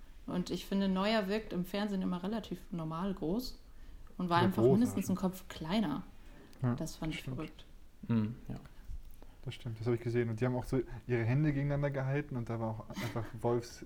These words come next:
Speaker 2: Hand einfach so eine Pranke gegen. Schon absurd.
Speaker 1: Ja. Ja, schon krass.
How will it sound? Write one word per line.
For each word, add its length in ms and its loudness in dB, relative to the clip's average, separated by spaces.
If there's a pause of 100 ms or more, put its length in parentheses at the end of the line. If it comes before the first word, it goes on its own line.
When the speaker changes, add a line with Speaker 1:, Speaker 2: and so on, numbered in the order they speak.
Speaker 2:
Hand 240 -2
einfach 180 -2
so 120 -6
eine 100 -2
Pranke 520 -6
gegen. 280 -2 (960)
Schon 160 -4
absurd. 180 -4
Speaker 1:
Ja. 160 -2 (920)
Ja, 280 8
schon 300 -2
krass. 260 -6